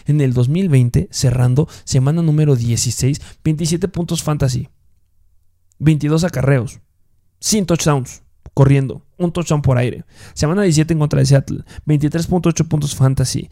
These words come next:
Le dieron veinte acarreos, anotó una vez y también anotó una vez por aire.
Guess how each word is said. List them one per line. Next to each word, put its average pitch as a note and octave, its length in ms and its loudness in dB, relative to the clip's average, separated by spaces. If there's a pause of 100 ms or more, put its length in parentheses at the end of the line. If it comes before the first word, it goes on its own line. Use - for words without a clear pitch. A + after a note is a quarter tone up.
(200)
Le C3 160 2
dieron F3+ 400 2 (240)
veinte G3+ 720 0
acarreos, C3 760 -2
anotó D3 320 2
una D#3+ 200 0
vez C#3+ 360 2
y D#3+ 80 2
también D3 240 2
anotó D3+ 160 -4
una D3+ 100 -2
vez C#3+ 120 -2
por B2+ 180 0
aire. B2 260 2